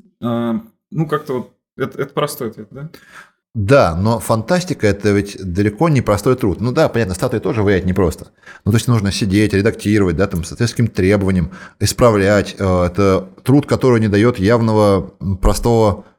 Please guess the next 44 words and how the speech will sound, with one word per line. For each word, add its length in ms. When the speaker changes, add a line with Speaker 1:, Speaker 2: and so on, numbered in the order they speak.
Speaker 2:
удовлетворения, 640
что 140
все 100
ходят 220
и 40
говорят: 280
«Вот, 100
идет 220
фантаст, 500
смотрите, 340
я 180
читал 320
его 140
роман, 380
там, 120
да, 140
вот 140
какой 240
он 80
прекрасный, 520
да, 140
вот, 180
обожаю 360
роман 260
Алексея 380
Жаркова», 420
да, 160
вот 160
все, 200
вот, 120
понимаете, 200
вот 120
н-, 240
нет 240
такого 240
легкого 320
понятия. 260
Или 100
вот 120
просто 240
сделал, 360
и 140
уже 200
хорошо, 260